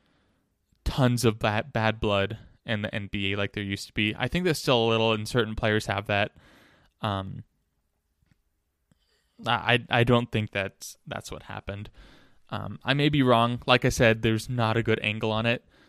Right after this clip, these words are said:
so I, I could be just as wrong as, <laughs> as the next guy. So you may be right there. I'm, I'm not saying you're wrong, but I'm saying I didn't see anything that, that made me believe that, even though I,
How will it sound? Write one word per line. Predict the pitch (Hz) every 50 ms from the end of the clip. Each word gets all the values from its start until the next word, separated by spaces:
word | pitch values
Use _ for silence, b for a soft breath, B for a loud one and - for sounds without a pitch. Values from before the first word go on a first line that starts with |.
| b b
so | - - - 120 104 104 104 98 - _ _ _ _ _ _ _ _ _ _ _ _ _ _ _ _ _ _ _ _ _ _ _ _ _ - - _ _ _ _ _ _ -
I, | 110 107 - - -
I | 113 113
could | - - 113 104
be | 107 107
just | 101 - 113 104 - -
as | 107 -
wrong | 117 98 98 98 98 92
as, | - 92 92 - - - - - - - - - _
<laughs> | _ _ _
as | - - - - 117 101
the | 131 120
next | 113 - - - - -
guy. | - - 95 202 101 - B B B B B
So | - - 131 113 107 101 b b b b
you | 160 156
may | 156 165 160
be | 147 147
right | 139 131 117 120 -
there. | 107 98 98 104 -
I'm, | 123 117 123
I'm | 127 135 131
not | 135 135 135 135
saying | - 127 120 117
you're | 110 107
wrong, | 107 101 101 104 107 107
but | 101 98 101 - _ b b b b b b b b b - 131
I'm | 127 120
saying | - 127 120 -
I | 123 127
didn't | 127 123 123 131
see | - - 120 117
anything | 120 113 110 113 - 117 110
that, | 104 104 - - -
that | 143 120 - -
made | 117 113 113 107
me | 113 110 107
believe | - - 95 98 98 101 98 95 -
that, | 110 101 95 104 123 -
even | - 117 107 104 101 101
though | 101 98 95 101 - -
I, | - 101 98 98